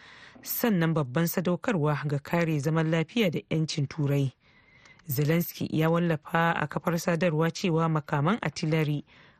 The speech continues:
makaman kare hare-haren sama, rokoki,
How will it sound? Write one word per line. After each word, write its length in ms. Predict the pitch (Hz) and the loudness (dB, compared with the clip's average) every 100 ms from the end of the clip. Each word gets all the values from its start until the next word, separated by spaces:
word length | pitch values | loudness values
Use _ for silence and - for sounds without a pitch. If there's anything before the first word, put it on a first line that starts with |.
| - | -4
makaman 480 | 143 143 151 156 170 | -2 0 0 0 0
kare 400 | - 196 190 156 | 0 0 2 0
hare-haren 500 | 135 147 214 170 151 | 0 0 0 0 0
sama, 380 | - 156 151 143 - - _ - | 0 0 0 -2 -6 -20 _ -4
rokoki, 760 | 143 175 - 190 175 - 180 | 0 0 0 -2 -2 -2 -2